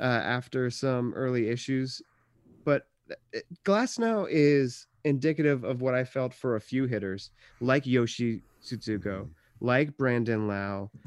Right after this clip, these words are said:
Speaker 1: who I thought to myself, if this were not a sixty-game series or a season, but a hundred and sixty-two-game season, Austin Meadows is another great example.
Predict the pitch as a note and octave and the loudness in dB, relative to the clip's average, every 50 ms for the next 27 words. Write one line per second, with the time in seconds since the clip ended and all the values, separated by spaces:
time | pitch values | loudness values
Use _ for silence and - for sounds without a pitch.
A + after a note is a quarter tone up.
0 | - - - - - D3+ D3+ C#3+ F3 G3+ - - E3+ E3 - D#3+ D3+ D3 C#3+ - | -14 -14 -8 -2 0 2 2 2 0 -2 -2 -2 -4 -4 -4 -2 -2 -2 -2 -2
1 | D3+ C#3 C3+ C#3 - - C3 - E3+ F#3 - - F3 D3 C#3 C3+ C3+ A#2+ G#2+ - | -2 -4 -4 -4 -6 -6 -4 -4 -4 -4 -2 0 0 2 2 2 0 0 -2 -4
2 | - - B2+ - - - C3 B2+ A#2+ B2+ B2 B2 B2 B2+ B2 - - B2+ B2 B2 | -6 -6 -6 -6 -4 -4 -4 -2 0 2 2 2 2 0 -2 -2 -2 -2 0 0
3 | A#2+ A#2+ B2 B2 B2 - - - _ _ _ _ _ - D3+ C#3 C#3 C3 A#2 A#2+ | 0 0 0 -2 -4 -8 -12 -20 _ _ _ _ _ 0 4 4 6 6 4 4
4 | A#2+ - - C3+ B2+ A#2 C3+ C3+ C3 B2 A#2 - A#2+ A#2 - - - G#2+ G#2+ G#2 | 2 2 0 0 2 2 2 2 0 0 0 0 0 0 0 -2 -4 -4 -2 -2
5 | G2 G#2 A#2 A2+ A2+ A#2+ A#2 B2 A#2 - A#2+ - - C#3 B2 - B2+ B2 B2+ B2+ | -2 -2 -2 -2 -2 -2 -2 -2 -4 -4 -6 -6 -6 -6 -6 -4 -4 -4 -4 -4
6 | A#2+ A2+ - - C3 B2 A#2 B2 B2 B2+ - _ _ - - - - - C3 C3 | -4 -4 -4 -4 -4 -4 -2 -2 -4 -6 -6 _ _ -20 -20 -10 -4 -2 0 0
7 | B2+ - B2+ B2 A#2 G#2+ G#2+ A2 A#2 A2+ G#2+ G#2+ G#2 A#2 G#2+ G#2 G#2 G#2 A2+ G#2+ | 0 0 0 0 0 0 0 0 -2 -2 -2 -4 -4 -4 -2 -2 -2 -4 -4 -2
8 | A2+ A2 A2 G#2 A#2 A2 G#2 G#2 G#2+ - B2 A#2+ A#2+ | -2 -2 -2 -2 -2 -4 -4 -4 -4 -4 -6 -6 -6